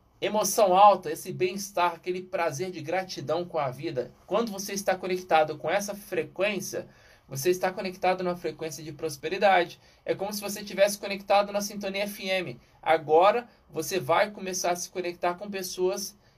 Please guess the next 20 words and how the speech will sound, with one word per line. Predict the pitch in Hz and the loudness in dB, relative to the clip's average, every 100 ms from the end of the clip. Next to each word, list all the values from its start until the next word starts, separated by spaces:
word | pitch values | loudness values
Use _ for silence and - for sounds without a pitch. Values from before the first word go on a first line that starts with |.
| _ | _
e | 175 | -2
com | 180 190 | -2 -6
coisas | 185 180 180 185 185 - - _ | 4 4 4 0 -8 -10 -14 _
que | - | -10
vão | 185 185 233 | -6 -4 -4
te | 254 233 | -6 -6
levar | 190 175 151 180 143 | -2 2 4 4 2
você | 160 175 175 190 | -4 -6 -4 0
a | 202 | 0
conquistar | 214 214 208 - 233 | 0 -8 -12 -2 -2
o | 277 | -2
que | - | -8
você | 208 202 | -10 -8
realmente | 175 160 156 143 - | -6 -8 -8 -12 -8
quer. | - 98 - _ _ _ _ _ _ _ _ | -4 -4 -6 _ _ _ _ _ _ _ _
Lembre-se, | 156 190 170 135 135 | 2 4 2 -6 -4
nós | 143 | -2
somos | - 196 320 | 0 -4 -4
um | 247 | -8
imã, | 220 247 147 | -8 -6 -6